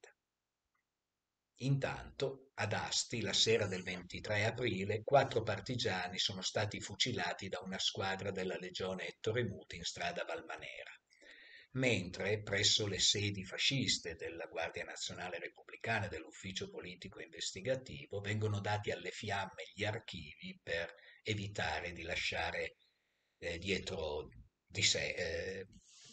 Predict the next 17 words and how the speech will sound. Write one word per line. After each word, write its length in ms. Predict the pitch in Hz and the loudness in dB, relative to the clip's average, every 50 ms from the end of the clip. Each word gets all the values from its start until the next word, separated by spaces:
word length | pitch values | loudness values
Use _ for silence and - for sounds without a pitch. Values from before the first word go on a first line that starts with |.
| - - _ _ _ _ _ _ _ _ _ _ | -20 -20 _ _ _ _ _ _ _ _ _ _
documentazione 1040 | - 98 104 101 - 95 90 87 78 - - - - - 104 95 87 92 92 90 | -4 -4 -2 0 0 0 0 -2 -2 -4 -2 2 2 2 2 2 -2 -2 -4 -4
compromettente. 800 | - 101 101 95 - - - - - - - _ - - - - - _ _ - - _ _ _ _ _ _ - - - - - _ _ _ _ _ _ _ _ _ _ _ _ _ _ _ _ _ _ _ _ _ | -2 -2 -2 -2 -4 -6 -8 -8 -10 -12 -14 _ -12 -12 -12 -14 -20 _ _ -20 -20 _ _ _ _ _ _ -20 -20 -20 -20 -20 _ _ _ _ _ _ _ _ _ _ _ _ _ _ _ _ _ _ _ _ _
I 60 | 95 | -4
reparti 480 | 95 95 - - 104 101 - - 104 | -2 0 2 4 4 4 4 2 2
tedeschi 640 | 104 - 139 117 113 104 95 92 - - - - 113 | 4 6 6 8 8 6 6 6 2 0 0 -2 -2
quindi 480 | - - 107 110 110 110 104 107 101 | -2 0 2 4 4 4 4 2 2
lasciano 560 | 98 113 117 117 117 - - 110 110 123 131 131 | 2 4 4 6 6 6 4 4 4 2 2 0
Dasti 720 | 117 80 76 - - - - - - 110 107 110 110 107 - | 2 0 0 0 2 0 0 0 0 -2 -2 -2 -2 -4 -6
nel 600 | 101 95 92 92 92 95 98 98 95 95 95 92 - | -6 -4 -2 -2 0 0 0 0 0 0 -2 -4 -2
pomeriggio 680 | - 123 120 123 117 120 127 117 117 113 117 113 107 | -2 0 4 6 6 6 4 2 2 2 0 0 0
del 160 | 98 101 98 | 0 -2 -2
ventiquattro 680 | 90 95 92 90 - - - - 85 82 82 - - 139 | -2 -4 -4 -4 -6 -10 -12 -8 -6 -6 -6 2 2 2
aprile, 520 | - - - - 123 - - - - 120 | 2 2 -2 -6 -8 -10 -12 -10 -4 2
seguiti 560 | - - - 113 107 113 127 131 123 127 113 95 | 4 4 4 4 2 2 2 2 2 0 -2 -2
da 140 | 95 98 | 0 -2
una 220 | 95 98 101 104 107 | -2 -2 -4 -6 -6
colonna 720 | - - 110 104 113 110 110 110 107 104 98 95 85 82 | 0 0 2 4 4 4 4 4 2 0 0 -2 -2 -4